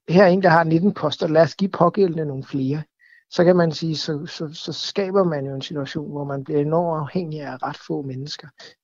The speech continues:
Øh, og der virker det, som om det er lidt mere af, af hensynet til nogle magtpolitiske studehandlere, eller nogen, man gør, vil gøre en tjeneste, end egentlig at tænke, kan vi vælge,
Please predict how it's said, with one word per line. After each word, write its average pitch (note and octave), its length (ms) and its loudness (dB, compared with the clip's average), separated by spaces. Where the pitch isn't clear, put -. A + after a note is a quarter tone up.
Øh, D3+ 340 0
og E3 140 -2
der F3+ 100 8
virker F#3+ 260 10
det, E3+ 100 0
som E3 100 4
om E3 120 2
det E3+ 140 2
er F3+ 40 4
lidt F#3+ 120 6
mere F#3 460 6
af, C3+ 120 2
af D3+ 100 4
hensynet D#3 580 2
til - 220 -8
nogle B2 300 -8
magtpolitiske - 800 -2
studehandlere, C#3 680 4
eller B2 140 -2
nogen, C#3+ 260 -2
man D#3 120 0
gør, C#3 360 2
vil C#3 180 -12
gøre C#3 240 -2
en D3+ 120 -6
tjeneste, G3+ 560 4
end F3+ 180 2
egentlig E3+ 300 4
at E3 80 4
tænke, D3+ 460 -2
kan C#3 320 -4
vi C#3+ 200 0
vælge, D3 540 4